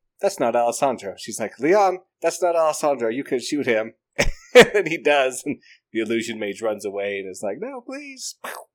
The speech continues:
Dead. That was a pretty fun scene. I liked that. And I liked, I liked the difference where we see two, two personalities for Alessandro. We have the artisan personality, and then we have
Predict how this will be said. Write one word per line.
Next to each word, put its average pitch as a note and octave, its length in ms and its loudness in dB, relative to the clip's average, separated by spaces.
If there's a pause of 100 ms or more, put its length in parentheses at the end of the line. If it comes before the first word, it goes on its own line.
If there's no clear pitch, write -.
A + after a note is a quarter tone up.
(520)
Dead. F2+ 240 -8 (320)
That C3+ 180 4
was A2+ 420 0
a G2+ 60 -14
pretty F#2 240 -6
fun E2+ 240 -12
scene. E2 320 -16
I F#2+ 100 -14
liked E2+ 280 -14
that. E2+ 220 -14 (240)
And A#2+ 100 -4
I A#2+ 60 2
liked, F#3+ 360 -2 (160)
I A#2+ 80 -10
liked D3+ 240 -2
the G#2+ 80 -6
difference G2+ 540 -8
where G2 460 -6 (200)
we G#2 100 -14
see G2 580 -10 (180)
two, F3 140 -16 (440)
two F3 180 -16
personalities G2+ 680 -6
for F2+ 100 -14
Alessandro. F2+ 460 -12
We F2+ 200 -10
have G2+ 120 -4 (420)
the G2+ 240 -10
artisan A#2 560 -8
personality, C#3 720 -6
and G#2+ 100 -8
then G#2 80 -12
we G#2 80 -10
have G#2 220 -6